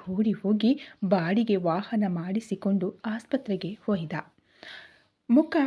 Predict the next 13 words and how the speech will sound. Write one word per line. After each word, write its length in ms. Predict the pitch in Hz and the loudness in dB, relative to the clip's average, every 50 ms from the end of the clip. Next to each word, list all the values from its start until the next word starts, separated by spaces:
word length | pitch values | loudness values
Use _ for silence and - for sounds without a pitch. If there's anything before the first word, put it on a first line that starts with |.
| 262 - _ _ | 0 -4 _ _
ಕೆಂಪು 380 | - 254 247 262 - - 247 | 4 4 4 4 0 -2 -4
ಕೆಂಪಾಗಿಸಿಕೊಂಡು 1080 | 226 - 226 202 214 226 - 277 247 226 196 196 185 - 208 - - 226 226 208 214 240 - - _ - | -2 0 -2 -2 -2 0 0 0 2 2 0 -2 -4 -6 -6 0 4 4 4 4 4 2 0 -4 _ 2
ಮುದ್ದಾಗಿ, 640 | 202 196 180 160 165 208 208 233 262 247 254 240 226 294 - - - _ - - - _ _ _ _ _ _ _ 285 | 2 4 2 2 2 4 4 4 4 4 4 2 2 2 -2 -10 -18 _ -20 -20 -20 _ _ _ _ _ _ _ 8
ಮುದ್ದಾಗಿ 580 | 285 285 254 233 220 269 262 294 302 - 277 | 8 8 8 8 4 4 2 2 2 2 2
ಅಳುವ 360 | 269 247 233 220 220 220 208 196 214 - - - _ _ | 4 6 6 8 8 6 4 0 -4 -6 -12 -20 _ _
ಹೆಣ್ಣು 320 | 220 220 220 240 285 320 320 | 10 12 12 12 10 6 0
ಕೂಸಿಗೆ 640 | - - 220 208 - - 233 220 208 190 202 - - | 0 0 0 0 2 -2 0 0 0 0 -2 0 0
ಮಾವನೂ 600 | 214 185 170 165 160 165 190 220 220 254 254 254 | 0 2 2 0 0 0 0 2 2 2 0 -2
ಆದ. 260 | 254 247 240 233 226 233 - - _ _ - _ _ _ - | -2 -2 -2 0 0 -2 -4 -8 _ _ -20 _ _ _ 0
ಆಗಲೇ 440 | - 214 202 208 202 294 277 269 233 | 0 0 0 2 0 0 0 0 0
ಅವನಿಗೆ 420 | 233 - 202 196 196 202 196 190 185 | -2 -2 -2 -2 -2 -2 -2 -2 -6
ಸಮಸ್ಯೆ 500 | - - 220 196 196 220 - - 214 208 | -2 -2 -2 0 0 -6 -4 -6 -4 -4
ಶುರುವಾಗಿತ್ತು. 720 | - - 285 226 190 185 175 170 165 165 160 - - - | -2 -4 -4 -4 -2 -6 -4 -4 -4 -6 -6 -4 -6 -8